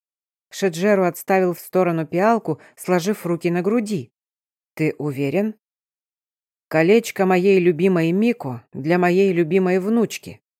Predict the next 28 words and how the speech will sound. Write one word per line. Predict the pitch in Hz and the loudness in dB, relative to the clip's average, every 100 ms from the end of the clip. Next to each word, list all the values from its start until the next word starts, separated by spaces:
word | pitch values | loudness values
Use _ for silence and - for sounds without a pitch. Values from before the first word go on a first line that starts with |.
| _ - | _ -8
Да, | 180 208 127 - _ _ | -2 0 0 -6 _ _
я | 143 185 | -2 -2
точно | 180 220 233 - 185 | 2 0 0 -2 -2
знаю, | 165 190 175 | 0 -2 -2
что | - 170 | -4 -6
хотел | 170 196 180 | -2 0 2
бы | 160 | 0
оставить | 151 - 202 180 156 | 0 0 0 0 -2
его | 156 180 | 0 0
Нацуми. | 170 - - 214 170 120 - _ _ _ - | -2 -6 -6 -4 -2 -6 -14 _ _ _ -4
Этот | 185 190 180 | 0 0 2
великан | 196 190 214 208 | 2 2 2 0
внушает | 170 185 175 202 196 170 | 0 -4 -2 2 2 2
доверие, | 185 185 240 185 117 | 2 2 2 0 -2
так | - 175 - | 0 -2 0
что, | - | -2
я | 170 | -2
надеюсь, | 160 156 139 190 220 - _ _ | -2 -4 0 0 0 -4 _ _
он | 170 180 | -2 0
сбережет | 180 196 185 214 233 | 2 2 2 0 -2
и | - 180 | -2 -2
то, | - 226 220 | 2 0 0
и | 180 | -2
другое, | 165 180 160 214 233 123 117 _ _ _ _ | 0 -2 0 0 0 -2 -8 _ _ _ _
когда | 156 143 160 | -6 -4 -2
меня | 175 180 156 - | -2 -2 -4 -2
не | 202 | -4
станет». | - 262 196 104 - | -2 -4 -4 -6 -14